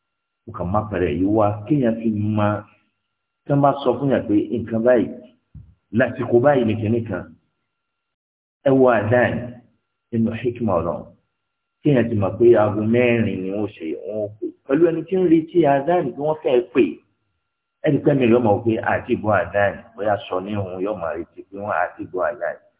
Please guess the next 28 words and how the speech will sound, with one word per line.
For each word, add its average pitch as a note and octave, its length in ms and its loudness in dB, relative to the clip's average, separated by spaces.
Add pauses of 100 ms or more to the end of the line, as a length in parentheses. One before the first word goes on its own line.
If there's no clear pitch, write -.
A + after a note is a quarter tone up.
(420)
Pẹ̀lú G#2 140 2
ẹni B2 200 2
tó C#3 120 0
ti C3+ 160 -6
sọ B2 140 -2
pé B2+ 180 0 (580)
àdáni G2+ 500 2
ò E2+ 120 0
lè F2 200 0
ju E2+ 160 -8
kíní G2 260 -6
kan D#2+ 220 -8
lọ, D#2+ 140 -8 (200)
yóò D#3 220 4 (160)
sún C3+ 280 -8 (140)
mọ́ D#3+ 180 -2 (320)
tó - 120 -8
jẹ́ D#3 220 0
pé E3+ 140 4 (100)
àdáni C#3+ 540 2
ni B2 180 -2
ó - 160 2
lè F3+ 140 4 (120)
change D#3 420 -2 (160)
from A#2+ 300 0
time D#3 320 2
to C#3+ 140 0
time. A2+ 360 -4